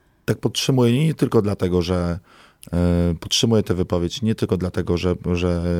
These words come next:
to jest, tak jak powiedziałem wcześniej, moja alma mater, m-, jakby mój naturalny habitat, coś, z czego wychodzę i co jest mi bardzo bliskie i w czym jestem nadal zakochany po tylu latach, ale również dlatego, że po prostu...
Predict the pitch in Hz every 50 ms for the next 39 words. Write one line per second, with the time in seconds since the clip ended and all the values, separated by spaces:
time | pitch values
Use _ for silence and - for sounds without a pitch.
0 | 87 85 - - - 87 87 - - - - - 78 85 80 - - 95 87 87
1 | 87 85 - - 87 - - 85 85 85 85 82 82 85 82 85 85 87 95 98
2 | 95 - 90 82 80 78 78 80 76 76 78 73 76 82 82 78 80 78 80 82
3 | 82 80 80 78 85 - 85 85 85 76 80 82 85 85 90 82 - - - -
4 | - 85 82 - - - 85 82 82 82 82 78 90 - 107 101 82 92 98 123
5 | - - - - - - - - _ - 95 - - 98 - 104 98 87 107 104
6 | 101 98 104 92 92 87 - - - 123 131 131 - - - - - - - _
7 | _ - 110 - - 123 113 104 - 117 110 95 107 107 107 98 101 98 90 101
8 | 92 - 92 98 98 92 90 85 - 85 - - 82 82 82 85 82 - 104 110
9 | 123 - - _ - - - - _ _ - - 104 110 110 113 113 113 107 101
10 | 110 110 101 107 104 110 110 101 110 98 104 110 - - 117 110 - - 113 110
11 | 107 110 107